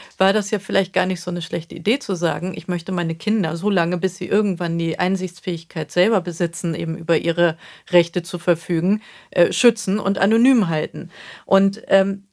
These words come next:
ich möchte einfach nur insoweit sensibilisieren, natürlich haben wir auf der einen Seite den Kriminalkommissar, auf der anderen Seite die, äh, Anwältin und wir sind sehr sensibilisiert in unseren Bereichen und sehen natürlich immer auch so ein bisschen,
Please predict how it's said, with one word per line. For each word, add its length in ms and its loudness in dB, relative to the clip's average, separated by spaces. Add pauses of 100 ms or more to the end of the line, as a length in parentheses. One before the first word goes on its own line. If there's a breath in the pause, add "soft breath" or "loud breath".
(120)
ich 140 -6
möchte 380 2
einfach 340 -2
nur 440 2
insoweit 500 0
sensibilisieren, 480 -2
natürlich 320 -2
haben 140 0
wir 100 2
auf 100 -4
der 140 -2
einen 240 0
Seite 340 2
den 240 -2 (320 loud breath)
Kriminalkommissar, 920 0
auf 100 -4
der 140 0
anderen 260 0
Seite 420 2
die, 340 0
äh, 380 -4
Anwältin 680 0
und 160 -6
wir 100 2
sind 220 -2
sehr 280 2
sensibilisiert 800 -2
in 100 -2
unseren 520 2
Bereichen 520 -2
und 140 -2
sehen 220 0
natürlich 420 -2
immer 300 4
auch 80 2
so 100 -8
ein 140 -2
bisschen, 440 0